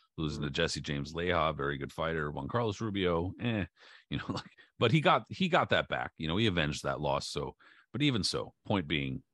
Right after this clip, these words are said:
Speaker 1: Panchito Bajado, man, he belongs on this list, unfortunately.
Speaker 2: No, absolutely, man. That's a great opening call. You can't get any,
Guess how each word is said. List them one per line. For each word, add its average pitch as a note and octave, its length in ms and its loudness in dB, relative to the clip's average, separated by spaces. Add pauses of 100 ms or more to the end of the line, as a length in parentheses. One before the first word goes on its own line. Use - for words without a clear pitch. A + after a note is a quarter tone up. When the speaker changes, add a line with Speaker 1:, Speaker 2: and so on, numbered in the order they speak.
(480)
Speaker 1:
Panchito A2+ 400 -2
Bajado, D2+ 480 -2
man, C2 220 -6
he E2+ 140 -2
belongs E2 480 0
on C#2+ 100 -2
this - 300 -10
list, D2 320 -2
unfortunately. C2+ 680 -8 (960)
Speaker 2:
No, F3+ 180 4
absolutely, B2+ 640 2
man. F#2+ 300 -8
That's G2+ 200 -8
a G#2+ 40 -4
great G2+ 320 -6
opening G#2+ 360 -8
call. G2+ 420 -6
You F#2 160 -20
can't G2 280 -6 (140)
get G2+ 160 -6
any, F#2 440 -10